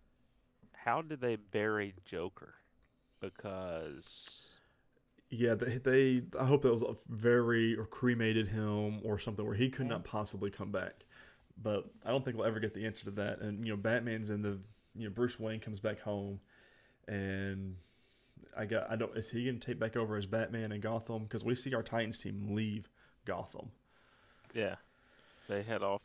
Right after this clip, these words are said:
Speaker 1: to, uh, San Fran.
Speaker 2: In a bar, in a R V.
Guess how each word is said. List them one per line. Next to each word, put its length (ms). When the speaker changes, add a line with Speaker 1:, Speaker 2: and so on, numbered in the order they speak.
Speaker 1:
to, 340
uh, 240
San 320
Fran. 300
Speaker 2:
In 120
a 80
bar, 320
in 140
a 260
R 120
V. 320